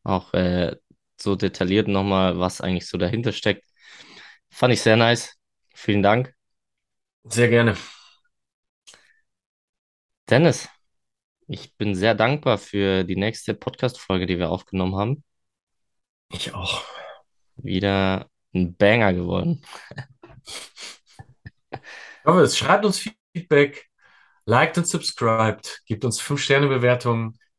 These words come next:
Speaker 2: teilt, was das Zeug hält, schickt uns Fragen, bleibt uns treu, trainiert,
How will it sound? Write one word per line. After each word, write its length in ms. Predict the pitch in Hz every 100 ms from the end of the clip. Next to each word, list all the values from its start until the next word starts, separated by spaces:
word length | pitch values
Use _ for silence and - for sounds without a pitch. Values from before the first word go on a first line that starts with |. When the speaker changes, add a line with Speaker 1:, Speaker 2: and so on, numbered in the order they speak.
| _
Speaker 2:
teilt, 600 | - 123 139 156 - - _ _ _
was 200 | 120 123
das 180 | 127 -
Zeug 280 | - 131 - _ -
hält, 420 | 135 127 127 - _ _ _ _ _
schickt 260 | - 180 190
uns 160 | 175 -
Fragen, 480 | 110 107 107 95 _ _ _ _ _ _ _ _ _ _ _ _ _ _ _ _ _ _ _ _ _ _ _ _ _ _ _ _ _ _ -
bleibt 240 | 110 110
uns 200 | 123 -
treu, 400 | - 95 95 95 - _ _ _ _ _ _ _ _ _ _ _ _ _ _ _ _ _
trainiert, 640 | - 117 131 143 139 -